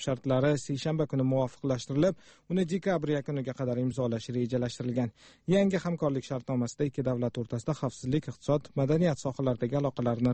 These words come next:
rivojlantirish rejalashtirilgan. Xuddi shunday shartnoma o'tgan hafta rasmiy Vashington va Kiyev o'rtasida imzolangan edi.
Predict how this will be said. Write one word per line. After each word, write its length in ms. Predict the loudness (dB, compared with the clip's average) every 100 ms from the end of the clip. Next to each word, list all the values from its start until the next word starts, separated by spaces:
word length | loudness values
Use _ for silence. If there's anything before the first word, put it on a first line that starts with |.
| 2
rivojlantirish 640 | 0 0 -2 -2 -4 -4 0 0
rejalashtirilgan. 720 | 2 2 0 -2 -2 -2 -2 -8 -20 -2
Xuddi 220 | 0 2
shunday 180 | 2 2
shartnoma 480 | 2 0 2 4 2
o'tgan 320 | 0 -2 -4
hafta 300 | -4 -2 0
rasmiy 260 | 0 -2 -4
Vashington 480 | -4 -2 2 2 2
va 80 |
Kiyev 400 | -2 -2 -2 0
o'rtasida 480 | -2 -2 -4 -4 0 0
imzolangan 640 | 2 2 0 0 0 0
edi. 160 | -2